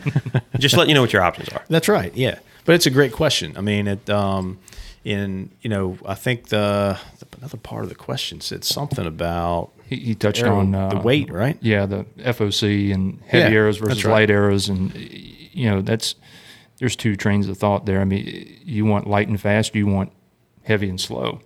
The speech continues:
Speaker 1: Right.
Speaker 3: And I'm gonna ask you, and I'll, I've said this to a, a bunch of different customers. If I'm gonna shoot you with something right now, would you take your chances with a ping pong ball at three hundred miles an hour or a bowling ball at thirty?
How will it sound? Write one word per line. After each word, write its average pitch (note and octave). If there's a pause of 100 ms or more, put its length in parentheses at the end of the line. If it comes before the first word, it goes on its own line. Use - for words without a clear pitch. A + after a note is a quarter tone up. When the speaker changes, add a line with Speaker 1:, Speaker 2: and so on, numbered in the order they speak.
Speaker 1:
Right. F#2+
Speaker 3:
And G2+ (720)
I'm A2
gonna G#2
ask G2
you, C3
and G#2+
I'll, G#2+
I've A#2
said A2
this G#2+
to G2
a, G2 (240)
a G2+
bunch G#2+
of G#2
different G2
customers. - (760)
If -
I'm D3+
gonna C#3
shoot D#3+
you A#2
with G2+
something G2+
right G#2
now, -
would A2+
you B2
take C3+
your C3+
chances A2+
with G#2
a G#2
ping F3
pong A#2
ball G#2+
at -
three B2
hundred A#2
miles G#2
an G2+
hour G#2
or G#2
a F#2+
bowling A2+
ball G#2+
at -
thirty? -